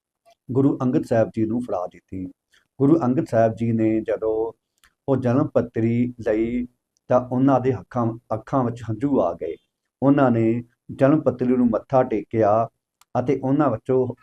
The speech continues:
ਉਹਨਾਂ ਦੀ ਅੱਖਾਂ ਵਿੱਚੋਂ ਹੰਝੂ ਵਹਿ, ਅਹ, ਵਹਿ ਤੁਰੇ, ਕਿਉਂਕਿ ਗੁਰੂ ਨਾਨਕ ਸਾਹਿਬ ਜੀ ਦੀ ਜਨਮ ਪੱਤਰੀ ਵੇਖ ਕੇ ਉਹਨਾਂ ਨੂੰ ਆਪਣੇ ਪ੍ਰੀਤਮ ਦੀ ਬਹੁਤ ਹੀ ਯਾਦ ਆਈ। ਉਹਨਾਂ ਦੇ ਅੱਖਾਂ ਵਿੱਚ ਹੰਝੂ ਆ ਗਏ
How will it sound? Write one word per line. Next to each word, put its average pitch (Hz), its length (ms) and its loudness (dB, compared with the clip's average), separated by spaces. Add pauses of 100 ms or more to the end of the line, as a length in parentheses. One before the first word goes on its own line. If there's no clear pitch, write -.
ਉਹਨਾਂ 123 240 2
ਦੀ 139 100 2
ਅੱਖਾਂ 135 360 -4
ਵਿੱਚੋਂ 127 320 -2
ਹੰਝੂ 127 420 -2
ਵਹਿ, 113 180 2
ਅਹ, 113 680 -2
ਵਹਿ 131 200 4
ਤੁਰੇ, 90 240 -4 (1120)
ਕਿਉਂਕਿ 135 600 4 (580)
ਗੁਰੂ 147 200 4
ਨਾਨਕ 143 320 2
ਸਾਹਿਬ 123 320 2
ਜੀ 120 140 0
ਦੀ 123 260 -2
ਜਨਮ 143 240 0
ਪੱਤਰੀ 127 380 0
ਵੇਖ 107 300 0
ਕੇ 117 400 2 (400)
ਉਹਨਾਂ 135 280 4
ਨੂੰ 127 180 2
ਆਪਣੇ 123 320 -2
ਪ੍ਰੀਤਮ 123 560 0
ਦੀ 131 80 4
ਬਹੁਤ 156 420 0
ਹੀ 139 120 4
ਯਾਦ 107 280 0
ਆਈ। 107 400 -4 (600)
ਉਹਨਾਂ 131 300 4
ਦੇ 113 180 0 (100)
ਅੱਖਾਂ 127 260 -4
ਵਿੱਚ 117 220 -4
ਹੰਝੂ 131 400 -2
ਆ 104 160 2
ਗਏ 104 360 -4